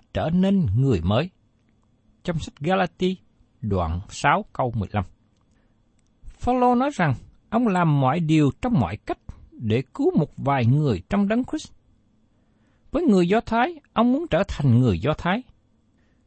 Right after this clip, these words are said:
Với người ngoại, Phaolô muốn trở thành người ngoại. Phaolô làm lễ cắt bì cho Timôthê bởi vì cả hai muốn vào trong nhà hội Do Thái. Nhưng trong hội nghị lớn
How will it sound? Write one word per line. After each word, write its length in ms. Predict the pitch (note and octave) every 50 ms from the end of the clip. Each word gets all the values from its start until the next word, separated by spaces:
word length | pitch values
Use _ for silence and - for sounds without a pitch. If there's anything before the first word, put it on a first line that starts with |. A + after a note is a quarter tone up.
| _ - - - - _ -
Với 140 | A#3 C#4
người 300 | F#4 E4 G#3+ F#3+ F#3 E3+
ngoại, 360 | D3 C#3+ C3+ A#2+ G2+ F2 F2 - - - - - - -
Phaolô 360 | - - A#3+ B3 A#3+ A#3+ A#3 A#3
muốn 240 | A3+ B3+ D4 D#4+ D4
trở 140 | - F3+ G#3 -
thành 340 | - F3 D3+ C#3 C3 B2+ C3
người 160 | B2+ A#2 G#2+
ngoại. 380 | F#2+ G2 G2+ F2 D#2+ D#2+ - - - _ _ _ _ _ _ _ _ _ _ _ _ _ - -
Phaolô 400 | D#3 G3 G#3+ G#3+ A3 A3+ A3+ A3
làm 440 | F3 C#3 C#3+ C#3 B2+ A2+ G#2 F#2+ F#2
lễ 220 | F2 F2+ - -
cắt 280 | - - D4+ - - D#3+
bì 280 | D3+ D#3 D#3 D3 C#3
cho 160 | B2+ - G#3+ G#3+ -
Timôthê 580 | - A#3 A3+ A3+ A#3 G#3+ - - A3 A3 A3 G3 - _ _ _ _ _
bởi 300 | - G#2 G#2 G#2 C#3 G3
vì 100 | G3 D3
cả 240 | G2 - - G#2 D3 F3
hai 320 | - - A#3 A3 A3 G#3+
muốn 280 | G#3 G#3+ A3+ C#4 D#4+ C4+
vào 240 | F3 C#3 A2+ E2+ - - -
trong 200 | G3 G#3 F#3+ C#3
nhà 140 | B2+ A2+ F2
hội 280 | E2 - F#2 C#2+ C#2+ F#2
Do 160 | B2 D3+ D#3+
Thái. 280 | - - E3 F3+ A3+ A#3 _ _ _ _ _ _ _ _ _ _ _ _ _ _ _ -
Nhưng 240 | C#3+ E3 G#3 A3+ A3
trong 200 | - A#3 A3 F#3
hội 180 | C3 B2 C#3+
nghị 240 | D3 C3 A#2+ A2+ C3
lớn 360 | D3+ E3+ G3 G#3 A#3 E4+ F4+